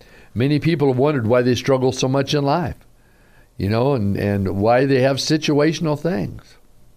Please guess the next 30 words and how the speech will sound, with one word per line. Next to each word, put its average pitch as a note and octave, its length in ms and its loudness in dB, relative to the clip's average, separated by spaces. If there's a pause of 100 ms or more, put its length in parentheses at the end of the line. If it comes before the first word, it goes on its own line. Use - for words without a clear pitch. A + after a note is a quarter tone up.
(640)
A F#2 40 -16
lot G2 220 0
of G2+ 80 -2
it G#2+ 80 -2
is C3+ 220 0
because C#3 640 -6 (680)
they A#2+ 120 0
have C3+ 140 -2
not C3+ 280 -4
been C#3 140 -2
obedient D3+ 500 -2
to C#3 100 -4
God. D#3+ 500 -6 (840)
God A3+ 340 -4
wants F3 260 -6
to A2 100 -4
work G2+ 600 -6 (520)
in B2+ 120 -6
their D3 180 -2
lives. F3+ 680 -10 (480)
I - 80 0
want C4+ 220 2
to G#3+ 120 -2
continue E3+ 580 0
tomorrow, G#2+ 640 0
and C#3+ 100 -2
I'm F3 160 -2
gonna B2+ 160 0
talk D3 380 -2
about, G#2 420 0